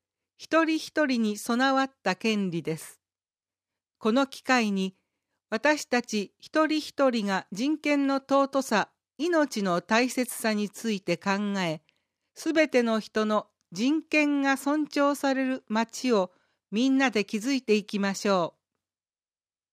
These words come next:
正しく知ろう。ストップコロナ差別。医療従事者、エッセンシャルワーカー、感染者や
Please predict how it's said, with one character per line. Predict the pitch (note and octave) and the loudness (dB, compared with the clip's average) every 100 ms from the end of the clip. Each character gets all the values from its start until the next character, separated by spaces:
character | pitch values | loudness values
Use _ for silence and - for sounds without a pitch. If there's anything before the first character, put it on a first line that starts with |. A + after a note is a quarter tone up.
| _ _ _ _ _ _ _ _ _ _ | _ _ _ _ _ _ _ _ _ _
正 | A#3 B3 D#4 D#4 | 0 4 2 0
し | - | -6
く | A#3 | -4
知 | A3 - G3+ | -4 -2 2
ろ | A3+ G#3 E3+ - | 4 4 2 -4
う。 | _ _ _ _ _ _ _ _ _ - | _ _ _ _ _ _ _ _ _ -4
ス | |
ト | - D4 | 2 2
ッ | D4 - | 2 -12
プ | F#3 - _ _ | -14 -14 _ _
コ | A3+ | 2
ロ | B3 D4 | 4 4
ナ | C#4+ C#4 | 4 0
差 | C#4+ | 0
別。 | A3 F#3+ - D#3+ - _ _ _ _ _ _ _ _ _ _ _ _ | 0 -2 -4 -14 -14 _ _ _ _ _ _ _ _ _ _ _ _
医 | A3 | 0
療 | C#4 D4+ D4+ | 4 6 4
従 | B3+ C#4 C4 | 4 2 2
事 | B3+ | -2
者、 | - F#3 E3 _ _ _ - | -4 -4 -6 _ _ _ 0
エ | G#3 | 0
ッ | |
セ | - - C#4 | 0 0 2
ン | C4+ | 2
シ | C4 | 2
ャ | A#3+ | 2
ル | A#3+ | 4
ワ | A#3 | 4
ー | G3 - | 2 0
カ | F3 D#3+ - | 0 0 -4
ー、 | _ _ _ _ _ _ | _ _ _ _ _ _
感 | C4+ D4+ E4+ | 2 2 2
染 | - D#4 C4+ | -2 -2 0
者 | G3+ F#3+ | 0 0
や | F3 | 0